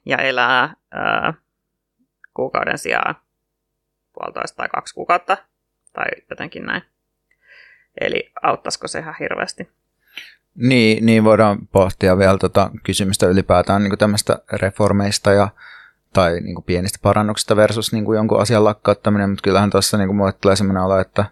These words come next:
Speaker 2: että kauhean, niinku, kauhean vaatimattomiksi menee niinku omat tavoitteet ja vaatimukset, että jos ollaan silleen, että no jatketaan tätä tehdas-, tehdastuotantoa, mutta pikkusen eri ehdoilla, niin onhan se, niin.
Speaker 1: Jep.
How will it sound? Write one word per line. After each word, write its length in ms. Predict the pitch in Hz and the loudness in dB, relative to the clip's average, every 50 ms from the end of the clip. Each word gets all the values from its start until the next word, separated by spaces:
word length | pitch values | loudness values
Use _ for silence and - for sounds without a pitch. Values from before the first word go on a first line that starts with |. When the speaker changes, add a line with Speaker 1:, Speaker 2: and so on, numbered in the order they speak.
| _ _ - - - - _ _ _ _ | _ _ -20 -20 -20 -20 _ _ _ _
Speaker 2:
että 140 | - 101 - | -4 -2 0
kauhean, 400 | - 117 110 113 120 120 110 107 | 2 2 4 4 2 2 0 0
niinku, 460 | 107 104 98 - 104 101 101 101 101 - | -2 -2 0 0 0 0 0 -4 -6 -4
kauhean 500 | - 101 101 101 101 98 101 101 101 101 - - 92 98 | -2 0 0 2 2 0 0 -2 -4 -6 -8 -10 -6 0
vaatimattomiksi 760 | 107 110 107 92 101 95 87 92 - - 98 98 92 - - | 2 2 4 2 2 -2 -4 -4 -6 -8 -8 -8 -8 -8 -6
menee 220 | 98 98 95 92 90 | -6 -6 -6 -6 -8
niinku 280 | 92 92 - 95 90 - _ - | -8 -10 -10 -10 -12 -12 _ -16
omat 260 | - 95 92 90 - - | -10 -8 -8 -8 -4 -2
tavoitteet 440 | 107 98 95 95 - - 92 85 87 | 0 2 2 0 0 -2 -4 -6 -4
ja 80 | 87 | -2
vaatimukset, 680 | 92 95 95 95 110 110 107 104 - - - - - | 0 0 0 0 -4 -8 -12 -12 -10 -10 -10 -10 -10
että 180 | - - - - - | -12 -8 -6 -4 -4
jos 200 | 92 - - - | -4 -4 -8 -8
ollaan 260 | - 98 95 98 98 | -6 -4 -4 -2 -2
silleen, 280 | 101 107 98 98 98 98 | -4 -4 -4 -4 -4 -4
että 180 | - - 110 104 | -4 -4 -4 -4
no 140 | 101 - - | -4 -2 -2
jatketaan 420 | 104 101 - - - - 110 107 107 | 0 -2 0 -2 -2 -2 0 0 0
tätä 160 | 117 - 107 | -2 -4 -2
tehdas-, 460 | - 107 101 101 98 101 - - _ _ _ _ _ _ - _ _ _ _ _ _ _ - | 2 2 2 2 2 0 -2 -6 _ _ _ _ _ _ -20 _ _ _ _ _ _ _ 0
tehdastuotantoa, 720 | 107 101 95 92 - - 104 98 90 90 92 92 98 95 | 0 2 2 0 0 2 2 2 2 2 0 0 -2 -2
mutta 160 | 92 - - | -2 -4 -4
pikkusen 520 | - 107 104 - - - 87 92 87 87 85 | -4 -4 -4 -4 -4 -4 -2 -2 -2 -2 -2
eri 200 | - - 87 85 | -2 -4 -4 -4
ehdoilla, 480 | 98 101 - - 107 107 104 101 104 | -6 -8 -8 -6 -6 -6 -6 -8 -10
niin 200 | 110 110 110 107 | -12 -12 -12 -12
onhan 220 | 104 101 95 101 - | -10 -10 -10 -10 -10
se, 160 | - 104 - - _ _ _ _ _ _ _ _ - | -12 -12 -14 -16 _ _ _ _ _ _ _ _ -6
niin. 220 | - - - - - - - _ _ _ _ _ _ - 151 143 139 143 | -6 -6 -6 -8 -10 -14 -18 _ _ _ _ _ _ -14 -12 -12 -10 -10
Speaker 1:
Jep. 220 | 143 139 139 - | -10 -10 -12 -12